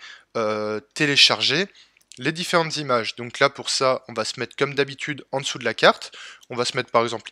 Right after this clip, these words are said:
ici. Et on va appeler, donc notre première chose, on va appeler link win. Donc là, comme d'habitude, on peut retrouver, euh, notre link win qui est ici. Maintenant, l'ordinateur arrive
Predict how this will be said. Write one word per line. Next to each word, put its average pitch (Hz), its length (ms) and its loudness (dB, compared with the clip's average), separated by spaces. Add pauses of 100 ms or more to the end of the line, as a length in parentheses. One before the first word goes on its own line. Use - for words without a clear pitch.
ici. 175 380 0 (520)
Et 160 80 4
on 156 100 2
va 120 180 6
appeler, 127 340 2
donc 120 260 -8
notre 120 140 -6
première 120 320 -4
chose, 127 240 -4
on 113 80 -10
va 98 120 0
appeler 104 200 -6
link 117 320 -10
win. 208 240 -4
Donc 117 240 -8
là, 120 160 2
comme 113 220 -8
d'habitude, 113 500 -10 (100)
on 120 120 -12
peut - 160 -6
retrouver, 120 600 -2 (520)
euh, 107 640 -2
notre 123 280 -4
link 123 300 -8
win 127 180 -8
qui - 120 -8
est - 20 -6
ici. 104 260 -4
Maintenant, 120 400 -6
l'ordinateur 120 720 -4
arrive 120 440 0